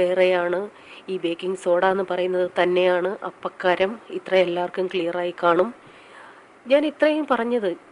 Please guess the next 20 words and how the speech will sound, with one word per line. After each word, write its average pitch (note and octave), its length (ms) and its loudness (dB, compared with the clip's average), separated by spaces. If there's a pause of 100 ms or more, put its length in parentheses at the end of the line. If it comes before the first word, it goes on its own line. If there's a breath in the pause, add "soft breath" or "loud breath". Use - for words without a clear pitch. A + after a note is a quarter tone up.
(240)
എനിക്ക് G3+ 220 -6 (100)
കൂടുതൽ G#3+ 340 -2
ഡീറ്റെയിൽസ് G#3+ 460 -4
സയൻറ്റിഫിക് G3+ 520 -2
അറിയില്ല, G#3 380 -2 (560 loud breath)
നിങ്ങളെ F#3+ 320 0
ഇത്രയും G#3 280 -2
മനസ്സിലാക്കാൻ G3 460 -4 (120)
വേണ്ടി G3+ 180 -4 (160)
മാത്രമാണ്. G#3 360 0 (120)
കാരണം C4 260 2
ഡെയിലി B3 460 0 (320)
എനിക്കിതേക്കുറിച്ച് F#3 680 -6
ചോദ്യങ്ങൾ F3+ 340 0 (120)
വരാറുണ്ട്, D#3+ 500 -2 (540 loud breath)
അതുകൊണ്ട് F#3 320 -2 (100)
മാത്രം F#3+ 400 0
ഇട്ടു - 140 -6 (100)
എന്നേ G3+ 200 2 (100)
ഉള്ളൂ. F3 180 -2